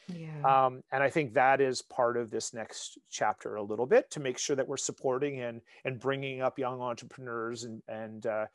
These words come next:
Speaker 2: people, change makers who are gonna be part of, uh, a, a new tomorrow. I think that's really important. Um, and then on top of that, I think that we also need to, um, really reflect on,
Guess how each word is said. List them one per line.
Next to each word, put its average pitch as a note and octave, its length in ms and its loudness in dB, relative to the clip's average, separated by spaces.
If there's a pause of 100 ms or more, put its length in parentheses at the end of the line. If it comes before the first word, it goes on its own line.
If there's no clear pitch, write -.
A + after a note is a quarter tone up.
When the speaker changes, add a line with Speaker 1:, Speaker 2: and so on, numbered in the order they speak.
(140)
Speaker 2:
people, - 380 0 (100)
change C#3 300 -2
makers A3 360 -6
who D3 120 0
are C3+ 100 4
gonna A#2+ 340 0 (280)
be C3 100 0
part C3+ 340 2
of, A#2+ 300 2
uh, A2+ 320 0
a, A#2 200 -8
a A#2+ 40 -6
new B2 140 -6
tomorrow. A2 500 -8
I C3+ 80 -6
think A#2 180 -10
that's G#2+ 360 -8
really G#2 160 -10
important. G#2+ 500 -12 (560)
Um, B2 300 4 (360)
and D#3 360 8
then E3+ 260 8 (100)
on D3+ 200 6
top D#3 220 6
of C#3+ 80 4
that, - 200 10
I C#3 80 6
think C#3+ 280 -6
that C#3+ 180 2
we C#3+ 140 -2
also D#3+ 420 2
need C#3 260 -4
to, A#2+ 300 -2 (800)
um, G#2+ 340 0 (300)
really F#3 340 8
reflect D3 540 2
on, B2 400 -2